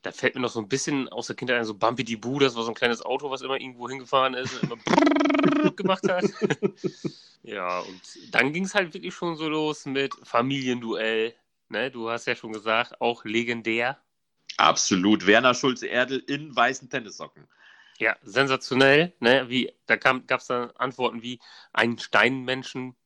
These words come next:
Speaker 1: bauen oder wa-, nennen Sie etwas, was oft geschlagen wird, Kinder oder so. Ne? Also da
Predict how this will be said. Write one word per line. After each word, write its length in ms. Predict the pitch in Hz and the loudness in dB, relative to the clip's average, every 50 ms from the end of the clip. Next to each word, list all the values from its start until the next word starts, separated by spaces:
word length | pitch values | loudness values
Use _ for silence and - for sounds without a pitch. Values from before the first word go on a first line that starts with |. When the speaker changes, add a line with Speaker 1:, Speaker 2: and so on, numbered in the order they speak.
| - | 2
Speaker 1:
bauen 460 | - 110 117 127 131 131 131 131 139 - _ | 4 4 6 4 2 -2 -6 -10 -16 -20 _
oder 380 | - 127 107 104 107 107 107 - _ - - - - - _ _ | -6 -4 0 2 2 2 2 0 _ -16 -20 -20 -20 -20 _ _
wa-, 160 | 123 123 127 | 2 2 4
nennen 200 | - 127 135 143 | 6 4 2 2
Sie 80 | 139 - | 2 -2
etwas, 240 | - - 123 - - | -8 -10 -12 -12 -12
was 180 | 123 - - - _ _ 120 - - | -12 -12 -12 -18 _ _ -8 -2 2
oft 200 | 151 - - - | 2 2 0 -2
geschlagen 480 | 143 - - 151 151 151 151 143 135 | -6 -2 4 6 6 6 6 4 0
wird, 180 | 131 147 143 - _ _ _ - | -4 -4 -4 -6 _ _ _ -2
Kinder 480 | - 160 160 156 151 156 156 151 - _ | 2 2 2 2 2 0 0 -2 -4 _
oder 220 | - 135 131 135 135 | -8 -4 -2 -2 0
so. 180 | 127 135 135 131 | 0 -2 -4 -4
Ne? 240 | 120 123 139 139 127 | -2 -2 -2 -2 -2
Also 180 | 131 127 120 117 | -4 -6 -4 0
da 260 | 123 131 127 127 | 2 2 4 2